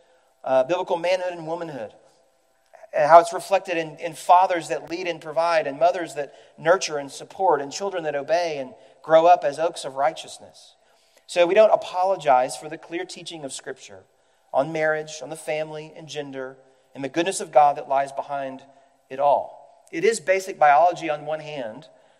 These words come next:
but it is a design biology that points to the goodness of God, for our good and for God's glory. This is God's world.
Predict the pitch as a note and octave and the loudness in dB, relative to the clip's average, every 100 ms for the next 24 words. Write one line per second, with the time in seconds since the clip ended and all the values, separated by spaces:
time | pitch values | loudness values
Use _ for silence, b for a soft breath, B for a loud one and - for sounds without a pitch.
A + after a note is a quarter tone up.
0 | b C#3 D#3 D#3 D3 D3+ C#3+ D#3 F3+ F3+ | b -8 -8 -8 -10 -12 -4 -2 -2 -6
1 | E3+ D#3 D3 D3 C#3 C3 A#2+ B2 - E3+ | -8 -6 -4 -4 -4 -8 -14 -16 -12 -12
2 | E3+ - - b b - C3 B2 E3 E3 | -12 -16 -16 b b -20 -18 -14 -12 -10
3 | D#3 C#3+ - - _ _ _ C#3+ C#3+ D3+ | -12 -12 -14 -16 _ _ _ -16 -4 2
4 | D3 G#2+ - D3 C#3+ F#3 G3+ D3+ C3+ C3 | 2 0 -4 -6 0 2 2 0 -4 -4
5 | C3+ C3+ C#3+ C3+ C3 - B B B B2+ | -4 -8 -10 -6 -6 -8 B B B -2
6 | A#2+ A#2+ - C#3 C#3+ A2+ G#2+ A#2+ - D#3+ | -2 -6 -16 -16 -14 -12 -14 -18 -16 -16
7 | D3+ C#3+ B2+ B2 A#2 - - _ B2 B2 | -16 -10 -6 -6 -8 -16 -20 _ -20 -18
8 | G2+ - | -18 -20